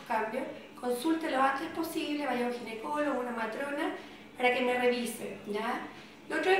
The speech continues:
importante también que se ve mucho es que muchas veces las mujeres empiezan a buscar en internet y, eh,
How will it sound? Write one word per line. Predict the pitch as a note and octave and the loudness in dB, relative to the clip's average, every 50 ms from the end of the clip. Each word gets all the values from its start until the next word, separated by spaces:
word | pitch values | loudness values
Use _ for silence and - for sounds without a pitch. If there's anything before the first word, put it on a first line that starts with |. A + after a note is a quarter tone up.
| G4 - | 6 4
importante | D4+ D4+ D4 D4 D4 D4+ D#4 D#4 E4 | 0 -2 -2 -2 -2 -2 0 0 2
también | E4 D#4 D#4+ D#4 | 2 2 2 2
que | D#4 D#4 | 0 0
se | D4+ D4 C#4 | 0 0 0
ve | C#4 | 0
mucho | C4+ C#4 D#4+ D#4+ - - F4+ F4+ G4 G4 F#4+ - | 0 0 0 -2 -2 -2 0 2 2 2 0 -4
es | - C4 - | -6 -6 -4
que | - C4+ | 0 0
muchas | B3 B3 C4 - E4+ D#4+ D#4 | 0 0 0 0 0 2 2
veces | E4 D#4+ E4 D#4 | 2 2 0 -2
las | D4+ C#4 | -2 -2
mujeres | C#4 C4 - - C#4 C4+ C#4 D#4 F#4 G#4 F#4+ - - - - - - - - - - - | -2 -4 -2 -2 0 2 2 2 2 0 0 -4 -8 -14 -16 -18 -18 -18 -18 -18 -18 -10
empiezan | - - C4+ C4 C#4+ C#4+ | -4 -2 0 0 2 2
a | C4+ C4+ | 2 0
buscar | C4 - C#4+ C#4 | 0 0 -2 -2
en | C#4+ D4+ | 0 2
internet | D#4 D4+ D#4 F4 F4 F4 E4 E4+ F4 F4+ F#4 F#4+ - - - - - - - - - - | 2 2 2 2 2 4 4 4 4 4 4 2 -2 -6 -12 -14 -16 -18 -18 -18 -10 -2
y, | - D#4+ E4 F4 F#4 F#4+ - - - | 4 6 8 10 10 8 8 6 2
eh, | C#4 C4+ C4+ C4+ C4+ C4+ C4 C4 B3 | 4 6 8 8 8 8 6 4 4